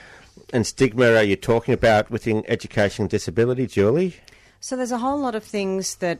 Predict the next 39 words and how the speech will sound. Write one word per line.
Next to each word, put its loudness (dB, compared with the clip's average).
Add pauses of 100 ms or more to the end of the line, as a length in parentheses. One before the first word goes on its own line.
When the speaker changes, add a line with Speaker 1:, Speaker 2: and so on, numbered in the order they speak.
(120)
Speaker 2:
are -6
happening -4
and -4
have -6
been -6
happening -6
for -12
a -4
long, -4
long -4
time, -4
and -2
that 0
is, -4
um, -2
the -2
failure 0
to -8
just -8
give -6
kids -6
the -6
supports -6
they -4
need, -2 (500)
the -4
refusal 0
to -6
let -4
them -4 (100)
attend -4
school, -2 (460)
um, -4
the -4
refusal -4
to -10
let -4
them -2
attend -4